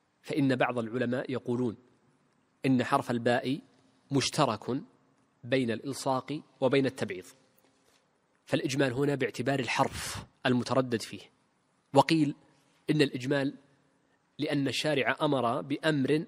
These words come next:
ولم يحدد مقداره. إذن وجه الإجمال في هذا الموضع لسببين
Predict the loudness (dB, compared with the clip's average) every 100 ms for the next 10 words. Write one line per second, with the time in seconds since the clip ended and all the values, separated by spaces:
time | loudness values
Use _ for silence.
0 | 0 2 2 2 0 0 0 0 -2 -2
1 | -4 -6 -10 -18 _ _ _ _ _ _
2 | 0 2 2 2 2 2 -2 0 0 0
3 | -2 -4 -2 0 0 0 0 0 -2 -6
4 | -6 -2 0 2 2 2